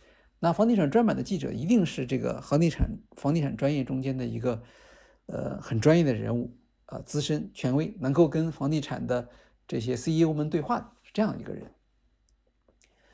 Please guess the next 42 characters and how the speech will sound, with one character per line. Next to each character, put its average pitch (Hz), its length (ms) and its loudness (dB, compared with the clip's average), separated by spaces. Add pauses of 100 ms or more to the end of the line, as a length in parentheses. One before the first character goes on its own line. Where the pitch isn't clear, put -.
(200)
但 254 120 4
是 269 60 4
在 262 120 10
微 294 140 6
博 254 180 8
呢， 240 220 4 (260)
微 254 140 4
博 233 120 6
里 240 120 4
面 135 140 -2
他 175 140 0
发 180 100 0
现 196 140 4
这 214 80 0
样 185 120 0
做 190 160 2
法 139 120 -4
呢， 123 160 -8
可 - 100 -12
能 131 100 -4
行 139 160 -2
不 185 60 -2
通。 202 220 -4 (320)
为 226 120 4
什 170 140 2
么 151 60 0
呢？ 151 100 0
因 190 140 0
为 214 80 2
它 220 120 -2
的 220 280 0 (280)
主 120 140 -8
题 175 140 0
会 214 100 2
越 226 160 2
来 190 60 2
越 165 100 0
多， 175 140 0
越 180 100 0
来 156 120 -2
越 151 100 -4
多。 160 240 -4